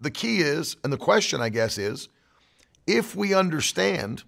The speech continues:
that believers are filled with that kind of a power that's greater than any other thing, then why do we not see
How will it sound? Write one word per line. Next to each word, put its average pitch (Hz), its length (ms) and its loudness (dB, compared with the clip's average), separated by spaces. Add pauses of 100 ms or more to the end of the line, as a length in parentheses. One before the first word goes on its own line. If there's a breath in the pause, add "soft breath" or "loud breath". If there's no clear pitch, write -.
(1160)
that 135 260 2
believers 151 600 2
are 131 180 4
filled 156 500 4
with 131 220 -2
that 147 260 4
kind 165 320 2
of 131 80 -2
a 127 60 2
power 131 440 4
that's 104 200 -4
greater 139 400 0
than 117 280 -4
any 175 360 -2
other 143 280 2
thing, 127 460 -4 (760 soft breath)
then 143 300 2
why 180 320 4
do 170 140 -2
we 151 180 -2
not 147 340 -2
see 151 640 -4